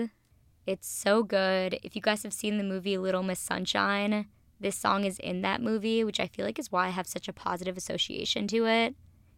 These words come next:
'cause I have a really positive association with that movie. But regardless, we found the song, we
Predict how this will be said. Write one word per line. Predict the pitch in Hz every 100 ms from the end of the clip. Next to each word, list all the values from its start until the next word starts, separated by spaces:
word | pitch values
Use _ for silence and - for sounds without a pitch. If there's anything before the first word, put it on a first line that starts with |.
| -
'cause | 196
I | 185
have | 180
a |
really | 175 185 185
positive | - 185 175 185
association | 185 - - - 185 190 180
with | 185
that | 226 269
movie. | 302 233 - - 214 - _ _ _ _ - -
But | 262 262
regardless, | 254 226 208 196 208 202 202 208 -
we | 190
found | 180 214 214 240
the | 247
song, | - 190 190 185 190 196 -
we | 196